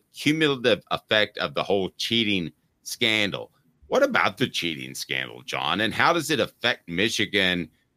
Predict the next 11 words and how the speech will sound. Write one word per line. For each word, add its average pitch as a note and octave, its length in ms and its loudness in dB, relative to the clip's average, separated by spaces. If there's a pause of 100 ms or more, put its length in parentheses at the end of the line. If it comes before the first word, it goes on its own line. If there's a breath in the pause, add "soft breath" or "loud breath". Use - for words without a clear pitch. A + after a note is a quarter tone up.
(340)
uh, D2 120 -4 (100)
their A#2 240 4
championship? G#2 1200 0
Because - 260 0
they F3+ 140 2
were D4+ 140 -2
caught G2 340 -2
not E2 260 -2
once, G#2+ 420 2
but - 260 -14
twice. G#2 520 4